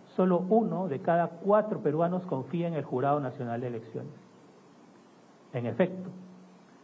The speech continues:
la confianza ciudadana en las instituciones electorales ha caído a estándares mínimos, en los que incluso los partidos políticos, vehículos fundamentales del sistema democrático,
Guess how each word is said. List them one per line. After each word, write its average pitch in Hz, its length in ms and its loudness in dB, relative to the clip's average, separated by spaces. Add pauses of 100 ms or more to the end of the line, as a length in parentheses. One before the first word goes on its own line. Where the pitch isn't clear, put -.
(160)
la 127 100 -4
confianza 180 580 2
ciudadana 170 720 4 (100)
en 143 100 0
las 117 160 0
instituciones 127 640 0
electorales 151 640 4 (520)
ha 156 140 2
caído 175 680 4 (340)
a 151 260 0 (100)
estándares 160 560 2
mínimos, 143 500 -2 (1000)
en 131 120 0
los 123 100 2
que 139 100 0
incluso 220 600 4
los 151 120 2
partidos - 420 4
políticos, 190 720 4 (640)
vehículos 170 640 4
fundamentales 123 840 2
del 117 160 0
sistema 160 380 0
democrático, 180 800 0